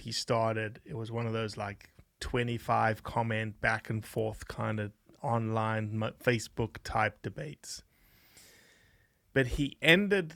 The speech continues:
the conversation, the dialogue, the comment back and forth by saying, "Thank you,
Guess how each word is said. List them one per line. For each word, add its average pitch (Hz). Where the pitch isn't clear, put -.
the 139
conversation, 131
the 120
dialogue, 110
the 110
comment 120
back 113
and 110
forth 110
by 110
saying, 110
"Thank 170
you, 160